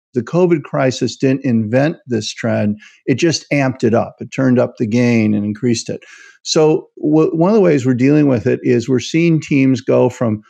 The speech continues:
older tools that involved installed software and heavy-duty workstations and things that really required you to be in the same place, those are getting swept aside in favor of, uh, cloud-based tools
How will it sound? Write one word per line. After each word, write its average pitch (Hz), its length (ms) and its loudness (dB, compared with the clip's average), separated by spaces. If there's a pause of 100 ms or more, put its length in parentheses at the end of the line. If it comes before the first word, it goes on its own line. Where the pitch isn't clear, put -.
(300)
older 160 320 4
tools 147 500 2
that - 120 -4
involved 117 440 0
installed 113 580 -2
software 131 1300 0
and 110 200 -6
heavy-duty 104 580 -2
workstations 131 1000 -2
and 107 160 -6
things 120 260 -2
that - 120 -6
really 123 220 0
required 120 480 0
you 117 100 0
to 107 80 -2
be 113 140 -2
in 110 100 -4
the 110 80 -6
same 123 300 -6
place, 180 320 -2 (540)
those 202 280 2
are 185 60 0
getting 160 460 0
swept 160 460 -2
aside 139 600 -2
in 123 240 -2
favor 131 440 -2
of, 117 160 -6 (140)
uh, 120 180 -2
cloud-based 156 680 -4
tools 113 460 -10